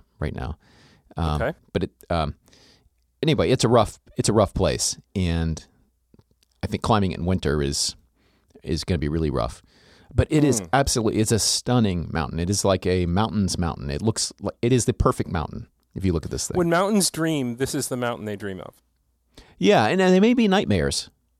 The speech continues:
Speaker 1: to be clear.
Speaker 2: Mm.
Speaker 1: But, but it is,
Speaker 2: Right.
Speaker 1: it, it is beautiful, absolutely beautiful, and so in the, in the nineties, back when I was doing a little bit of mountaineering, I mean, uh, nothing like this, uh,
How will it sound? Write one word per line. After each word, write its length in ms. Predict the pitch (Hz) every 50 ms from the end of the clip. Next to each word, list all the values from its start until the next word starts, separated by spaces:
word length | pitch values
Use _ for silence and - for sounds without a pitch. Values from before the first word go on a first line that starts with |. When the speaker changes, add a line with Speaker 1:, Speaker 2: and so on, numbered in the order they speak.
| _ _ _ _ _ _ _ _ -
Speaker 1:
to 80 | - -
be 60 | 107
clear. 300 | - - - - 139 -
Speaker 2:
Mm. 560 | - 147 151 147 139 135 127 123 117 110 104
Speaker 1:
But, 200 | 101 131 - -
but 120 | 123 131 127
it 120 | 127 131
is, 240 | 147 151 143 123 117
Speaker 2:
Right. 100 | 117 131
Speaker 1:
it, 160 | 131 - - -
it 140 | - 113 117
is 440 | 123 127 131 135 127 117 110 - - - - _ _ _
beautiful, 580 | - 143 147 147 135 123 98 - - 76 - - 87 _ _ - -
absolutely 500 | 123 127 - - 123 107 95 78 95 87
beautiful, 440 | - 95 87 87 - - - 82 - _ - - - - - - - _ - -
and 120 | 113 - -
so 180 | - - 165 -
in 100 | 151 170
the, 120 | 147 - -
in 160 | - 143 139 139
the 80 | 123
nineties, 640 | 120 147 196 247 254 147 95 82 82 85 - - - _ _ _ _ _ _ _ _ _ _ _ _ _ _ _ _ _ _ _ -
back 220 | 127 127 131 -
when 100 | 139 127
I 60 | 113
was 160 | 107 104 95
doing 240 | - 131 123 117 104 98
a 20 |
little 180 | 95 113 123 120
bit 100 | 92 90
of 40 | 92
mountaineering, 540 | 98 87 - 101 107 120 113 98 90 87 87
I 20 |
mean, 240 | 87 90 87 85 82 - - _ _ _ _ _ _ _ _ _ _ - _ _ _ -
uh, 360 | - 92 87 85 82 82 98 113 _ _ _ _ _ _ _ _ _ _ _ _ _ _ -
nothing 260 | 117 117 - 101 87
like 160 | 80 80 -
this, 400 | - 120 90 69 - - - - - _ -
uh, 340 | 98 87 78 - - 123